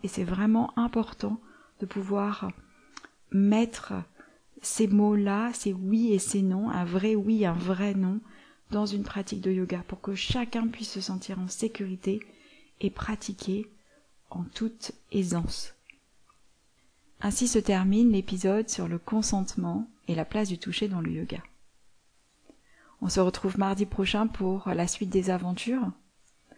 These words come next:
Si vous avez aimé cet épisode, vous pouvez le partager, le commenter. Et sachez aussi que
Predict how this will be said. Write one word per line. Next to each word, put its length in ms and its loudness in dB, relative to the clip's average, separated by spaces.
Si 100 -6
vous 160 6
avez 240 8
aimé 220 6
cet 180 0
épisode, 760 4
vous 60 -4
pouvez 220 -2
le 100 -2
partager, 840 -2
le 100 -2
commenter. 840 -2
Et 120 4
sachez 340 2
aussi 360 2
que 460 2